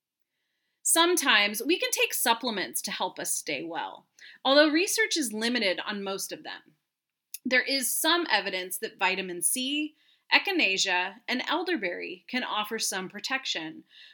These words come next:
but it's not widely supported because supplements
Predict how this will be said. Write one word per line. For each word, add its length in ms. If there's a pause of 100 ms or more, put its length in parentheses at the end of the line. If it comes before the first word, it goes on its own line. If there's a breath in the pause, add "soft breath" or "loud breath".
(100)
but 100
it's 200
not 340
widely 420
supported 720
because 340
supplements 680